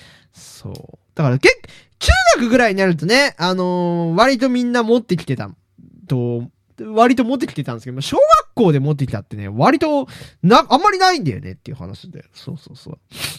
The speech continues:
だから結構クラスの誰よりも先駆けてね、そういうところでデジカメを使ってました。うん。で、まあそんな感じで小三から撮り続けている僕の写真。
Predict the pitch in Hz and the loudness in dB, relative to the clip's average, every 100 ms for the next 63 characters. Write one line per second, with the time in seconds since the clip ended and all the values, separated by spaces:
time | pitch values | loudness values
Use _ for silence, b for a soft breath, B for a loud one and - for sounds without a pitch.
0 | B 117 101 151 123 101 185 175 127 117 | B -8 -6 -8 -8 -2 0 0 -2 -4
1 | 123 151 120 110 123 180 208 - 294 349 | 2 2 2 -2 -4 2 2 2 0 0
2 | 175 123 104 98 B B B 160 156 147 | -2 -8 -10 -14 B B B -2 0 0
3 | 139 104 101 117 135 156 143 127 117 117 | -2 -4 -6 -4 -2 0 0 0 -2 -4
4 | - 113 - 101 92 90 - - - _ | -4 -6 -6 -10 -10 -12 -14 -16 -20 _
5 | _ 107 92 92 90 - - - _ _ | _ -20 -18 -18 -20 -20 -20 -20 _ _
6 | _ _ _ _ _ _ _ _ 262 254 | _ _ _ _ _ _ _ _ -2 4
7 | 330 247 b b b b 220 285 147 - | 4 2 b b b b 4 4 2 0
8 | 175 285 330 277 262 262 226 240 196 226 | 0 2 0 2 2 2 2 2 4 4
9 | 285 277 269 240 247 226 226 214 185 226 | 4 4 2 2 0 2 0 -2 -4 -8
10 | 220 165 131 117 104 120 120 139 131 123 | -4 -2 -2 -2 -6 -6 -2 0 0 -2
11 | - 139 - 135 123 113 | -4 -4 -4 -4 -4 -6